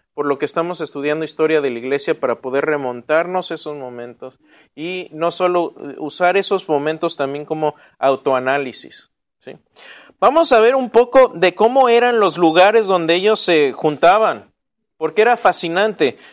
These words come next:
Los apóstoles se juntaban en el aposento alto. El aposento alto normalmente era una casa, eh,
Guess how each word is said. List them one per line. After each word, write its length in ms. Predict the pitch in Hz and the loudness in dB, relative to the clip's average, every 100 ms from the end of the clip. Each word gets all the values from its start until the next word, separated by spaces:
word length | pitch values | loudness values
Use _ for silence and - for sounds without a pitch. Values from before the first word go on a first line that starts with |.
| - | 0
Los 220 | 180 - | 2 4
apóstoles 640 | 190 - 254 262 269 247 | 2 4 4 4 2 2
se 80 | 208 | 2
juntaban 580 | - 185 175 214 233 226 | 0 0 2 4 4 2
en 140 | 175 | 0
el 120 | 170 156 | 2 2
aposento 720 | 151 160 - 202 208 208 185 | 2 0 0 -2 0 4 4
alto. 480 | 196 214 - 120 - _ _ _ _ _ _ _ _ _ _ _ - | 4 0 -2 -2 -4 _ _ _ _ _ _ _ _ _ _ _ -2
El 140 | 156 | 2
aposento 600 | 175 190 185 240 240 247 | 4 4 4 2 4 4
alto 520 | 226 233 233 226 220 | 4 0 2 2 2
normalmente 720 | 196 170 170 202 214 226 220 | 0 0 2 0 0 0 2
era 80 | 220 | 2
una 260 | 214 214 202 | 2 0 0
casa, 520 | 208 202 214 214 - _ _ _ | 0 0 0 -2 -4 _ _ _
eh, 520 | 151 156 147 147 143 | -6 -2 -2 -4 -10